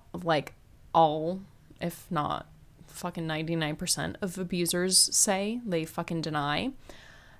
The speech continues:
And, you know, this was enough for D S S because they didn't press the issue further. Unfortunately for Joshua, in January of nineteen eighty-three, he would be admitted because of the D S S's lack of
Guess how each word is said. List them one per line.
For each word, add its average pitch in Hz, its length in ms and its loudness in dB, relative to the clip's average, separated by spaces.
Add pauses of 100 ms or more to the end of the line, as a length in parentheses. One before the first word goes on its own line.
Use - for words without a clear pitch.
And, 196 520 6
you 202 140 4
know, 190 160 8
this 190 160 6
was 208 160 4
enough 214 220 4
for 208 120 6
D 156 220 4
S 160 160 6
S - 320 4
because 175 320 -2
they 175 140 2
didn't 185 280 -2 (160)
press 175 220 4
the - 180 -2
issue 165 240 0
further. - 540 -4 (560)
Unfortunately 196 600 2
for 185 180 0
Joshua, 165 680 4
in 175 220 2
January 165 480 0
of 165 100 -2
nineteen 165 460 -2
eighty-three, 160 500 -4
he 165 180 -8
would 165 320 0
be 165 260 -4
admitted 170 720 6
because 196 480 2
of 165 160 0
the 170 80 0
D 156 260 0
S - 220 6
S's 165 380 4
lack 156 520 2
of 180 240 2